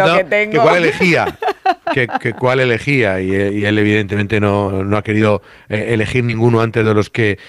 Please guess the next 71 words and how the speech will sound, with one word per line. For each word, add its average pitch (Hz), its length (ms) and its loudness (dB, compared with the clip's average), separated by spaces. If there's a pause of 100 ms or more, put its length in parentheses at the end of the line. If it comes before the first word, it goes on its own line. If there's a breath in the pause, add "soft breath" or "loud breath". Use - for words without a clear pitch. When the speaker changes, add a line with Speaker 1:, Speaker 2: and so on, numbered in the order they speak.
(160 loud breath)
Speaker 2:
Bueno, - 160 0
Speaker 1:
los 147 80 0
que 143 40 -4
Speaker 2:
además, 147 140 0
Speaker 1:
tiene. 147 180 0
Lo 147 140 2
que 120 80 -2
sí 139 80 -4
Speaker 2:
no, 151 60 0
hombre, 160 180 0
además 151 380 -2
ha 143 120 -2
dicho 147 300 -2
que, 135 200 0
que 139 120 -2
el 127 140 0
Barça 131 280 0
no 143 60 -2
está 139 140 -4
en 143 80 0
esa 131 560 0
situación 135 920 0
financiera 147 760 0
para, 123 520 0 (180)
para 143 180 2
afrontar 131 400 0
esos 123 260 -2
fichajes. - 600 -4 (400 loud breath)
Speaker 1:
No, 156 120 2
y 139 60 2
luego 131 180 2
no 143 80 2
le 135 60 6
gusta 139 180 2
hablar 117 160 2
de 110 80 2
los 101 100 -2
jugadores 104 460 0
que 101 140 -4
no 104 120 0
están 101 360 -4
en, 95 300 -6
en 95 140 -4
órbita 113 440 -2
o, 95 180 -2
o 101 140 -4
en 98 100 -6
su 101 140 -6
propio 104 200 -2
equipo. 101 280 -2 (240 loud breath)
Lo 110 80 0
que 131 80 0
sí 180 120 0
ha 196 40 2
reconocido 185 460 0
es - 80 0
que 147 120 -2
Speaker 2:
No, 147 100 2
Speaker 1:
no - 0 -
ha 151 40 4
Speaker 2:
yo 143 60 4
no, 127 40 2
Speaker 1:
hablado 113 140 0
ni 165 60 0
Speaker 2:
yo 175 60 4
no 190 60 2
Speaker 1:
con 208 80 2
Speaker 2:
hablo 202 120 0
Speaker 1:
Alex 185 80 0
Speaker 2:
de 170 60 2
Speaker 1:
García. 147 180 0